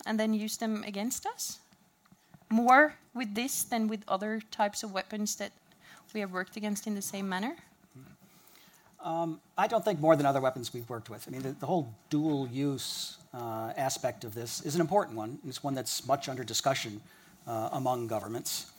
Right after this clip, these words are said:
Speaker 2: uh, who are looking at this issue. And, and, uh, Colonel Jankoff also raised it, uh, the, the, the dual use aspect. Um, I mean, I think, I guess it's, I didn't say it very explicitly during my own remarks, but,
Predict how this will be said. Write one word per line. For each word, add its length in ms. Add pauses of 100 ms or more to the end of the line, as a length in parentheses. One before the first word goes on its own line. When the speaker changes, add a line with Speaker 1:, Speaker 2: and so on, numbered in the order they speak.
(320)
Speaker 2:
uh, 280
who 180
are 80
looking 300
at 100
this 220
issue. 260
And, 180
and, 380 (180)
uh, 120
Colonel 260
Jankoff 460
also 500
raised 400
it, 180 (460)
uh, 260 (220)
the, 280
the, 80
the 40
dual 540
use 520
aspect. 640 (540)
Um, 360 (360)
I 220
mean, 100
I 60
think, 140
I 60
guess 180
it's, 420 (340)
I 60
didn't 200
say 120
it 80
very 140
explicitly 500
during 240
my 120
own 160
remarks, 360
but, 260